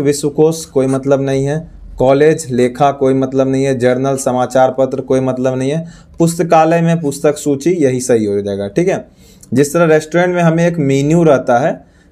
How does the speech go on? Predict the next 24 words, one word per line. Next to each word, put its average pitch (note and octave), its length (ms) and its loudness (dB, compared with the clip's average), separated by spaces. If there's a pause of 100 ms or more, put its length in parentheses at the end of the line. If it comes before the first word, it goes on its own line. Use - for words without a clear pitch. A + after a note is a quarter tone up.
खाना C3+ 340 0
क्या D3 200 4
खाएंगे B2+ 380 -2
हम A#2+ 160 -2
लोग B2 160 -2
को, D#3 100 2
ये C3+ 200 4
डिसाइड B2 400 0
करने A#2 280 0
के G#2+ 40 -6
लिए, C#3 100 2
उसी C#3+ 180 -2
तरह D#3+ 180 0
पुस्तकालय D3 560 0
में D3+ 100 -2
एक C#3+ 100 -6
पुस्तक C#3+ 320 0
सूची C#3 320 0
रहता C3+ 240 2
है, C3 80 2
आपको C3+ 140 -2
क्या C#3 200 2
पढ़ना B2 360 0
है, E3 180 -4